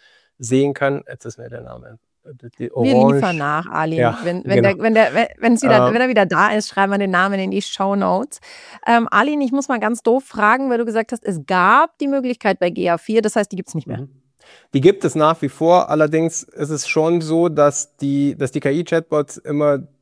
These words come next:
Speaker 1: die Kennzeichnung der Links, die geklickt werden, auch, ähm, jederzeit verändern können. Also zum Beispiel hat Chat G P T einen U T M-Parameter mitgeliefert.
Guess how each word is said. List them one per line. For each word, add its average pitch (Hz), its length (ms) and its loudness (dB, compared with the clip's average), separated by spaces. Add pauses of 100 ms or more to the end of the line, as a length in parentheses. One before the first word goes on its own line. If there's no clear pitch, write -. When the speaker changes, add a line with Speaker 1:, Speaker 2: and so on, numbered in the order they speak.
Speaker 1:
die 135 340 -4
Kennzeichnung 135 800 -2
der 120 100 0
Links, 156 580 -4 (140)
die 131 100 -4
geklickt 165 440 -2
werden, 135 480 2
auch, 127 380 0
ähm, 127 420 2
jederzeit 131 460 0
verändern 127 380 0
können. 110 360 -4
Also 117 400 -4
zum 120 160 -12
Beispiel 120 240 -4
hat 117 120 -2
Chat 117 160 -2
G 120 60 -10
P 113 120 -12
T 160 240 -4
einen 131 120 -4
U 120 60 -4
T 127 120 -2
M-Parameter 123 640 0
mitgeliefert. 127 580 -2